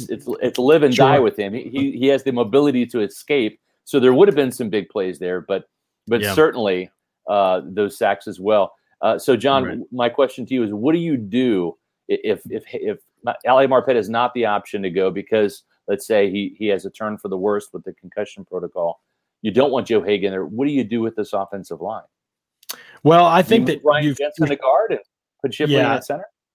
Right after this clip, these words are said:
Speaker 2: That would be the move that I would make, but there's a couple things to consider. You know, the Saints are much better and more diverse and deeper pass rushing group. The Panthers have not been a good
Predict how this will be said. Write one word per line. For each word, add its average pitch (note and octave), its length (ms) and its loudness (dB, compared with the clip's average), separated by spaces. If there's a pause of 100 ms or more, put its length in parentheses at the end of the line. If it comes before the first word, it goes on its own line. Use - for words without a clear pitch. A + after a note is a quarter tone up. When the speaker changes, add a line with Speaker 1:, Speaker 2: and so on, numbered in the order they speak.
(200)
Speaker 2:
That E3 280 4
would E3 120 4
be D3 100 4
the C#3 120 2
move C#3+ 240 0
that B2+ 120 -2
I B2 140 -2
would C3 120 -2
make, C3+ 340 -4
but C#3+ 100 -4
there's D3+ 180 2
a - 20 -12
couple E3+ 220 2
things C3+ 240 0
to C3 80 -6
consider. A#2+ 540 -4
You B2 160 -6
know, B2 60 -4
the A#2 80 -6
Saints D#3 360 -4
are A#2 200 -6
much B2+ 520 -6
better A#2+ 420 0
and A2+ 80 0
more A2+ 160 0
diverse A2 460 -4
and A2 100 -8
deeper A2+ 320 -6
pass A#2 360 -4
rushing A2 240 -6
group. G#2 220 -8
The G2+ 80 -14
Panthers A#2+ 400 -2
have A2 80 -6
not A#2 260 0
been A2+ 100 -2
a G#2+ 60 -4
good G#2+ 260 0